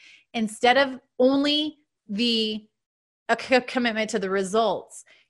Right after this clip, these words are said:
you will find yourself having far more success long-term, 'cause you'll find joy in the journey. You'll find joy in the process. You'll find,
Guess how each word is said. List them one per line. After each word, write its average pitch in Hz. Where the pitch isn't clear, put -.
you 226
will 240
find 233
yourself 202
having 214
far 240
more 220
success 190
long-term, 175
'cause 240
you'll 226
find 220
joy 214
in 247
the 254
journey. 180
You'll 202
find 190
joy 240
in 254
the 247
process. 180
You'll 208
find, 208